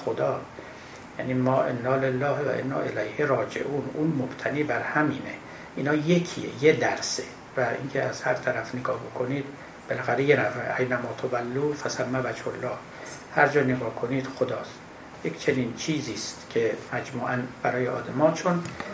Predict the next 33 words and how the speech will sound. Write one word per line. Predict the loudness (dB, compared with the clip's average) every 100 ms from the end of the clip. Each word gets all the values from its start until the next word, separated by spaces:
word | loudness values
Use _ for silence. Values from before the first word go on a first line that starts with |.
| -4
مثل | -2 4
ماهیایی | 6 6 6 4 4
که | 2 4 4 4
تو | 2
آب | 4 6 6
به | 4
دنیا | 0 2 2
اومدن، | 2 2 -2 0 0 -2 -8 -14 -16 -16 -16 -16 -6
این | -6 -2
آب، | 6 10 10 8
میگه | 0 0 -2 -2
خب | -2
این | 0
آب | 0 0 -2
دیگه | -6 -8 -10
چیزی | -8 -8 -6
نیست | -8 -8 -10
دیگه، | -10 -10 -10 -14 -6
ولی | -2 0
وقتی | 0 -2 0
آدم | 2 2 0
از | 0 0
آب | -2 -2
بندازن | -4 -4 -4 -4 -6 -6
بیرون | -6 -4 -6 -6
تازه | -6 -6 -8 -8
میفهمه | -6 -6 -4 -8 -8 -6
که | -6 -6 -2
در | 2
آب | 2 0 -4 -6
بودن | -4 -2 -2
یعنی | -2 -4 -6 -10
چی. | -10